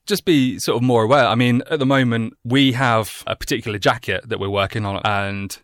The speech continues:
our factory already have the blanks, so we didn't have to do any sort of initial designing, but we didn't want the lining that's inside it, 'cause it's like a puffy, padded sort of lining. But we've since found another manufacturer who is into military surplus manufacturing,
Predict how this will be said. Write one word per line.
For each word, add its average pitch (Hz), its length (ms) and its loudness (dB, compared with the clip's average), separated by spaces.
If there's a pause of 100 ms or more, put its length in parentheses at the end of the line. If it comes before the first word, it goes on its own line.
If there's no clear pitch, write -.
our 107 140 -2
factory 113 720 0
already 120 280 2
have 123 220 -4
the 120 80 -8
blanks, 135 540 -6
so 104 240 -4
we 104 100 -6
didn't 117 160 -4
have 117 180 -8
to 117 100 -6
do 107 160 -2
any 101 180 -6
sort - 180 -10
of 98 280 -10
initial 107 280 -6
designing, 95 680 -8
but 123 100 -4
we 113 100 -4
didn't 135 220 0
want 120 160 -6
the 113 80 -4
lining 135 480 0
that's - 180 -12
inside 135 400 -4
it, 175 120 -6 (140)
'cause 117 140 -6
it's 92 60 -4
like 107 160 -4
a 101 40 -10
puffy, 98 480 -10
padded 95 340 -8
sort - 160 -10
of 98 40 -10
lining. 98 480 -6
But 123 120 -2
we've 123 200 -2
since 151 260 -2
found 120 300 0
another 113 680 -2
manufacturer 101 760 -6
who 110 380 -4 (160)
is 104 160 -8
into 110 240 -6
military 117 420 -6
surplus 139 640 -6
manufacturing, 147 680 -6